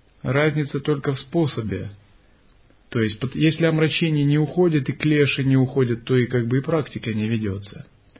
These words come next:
Под клешей подразумевается зависимость от эмоций, от страсти, любая зависимость.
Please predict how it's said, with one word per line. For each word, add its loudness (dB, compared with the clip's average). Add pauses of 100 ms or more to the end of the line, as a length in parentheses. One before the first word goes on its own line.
(800)
Под -4
клешей 4
подразумевается 2
зависимость 2
от -2
эмоций, 2
от -4
страсти, -4
любая 4
зависимость. -4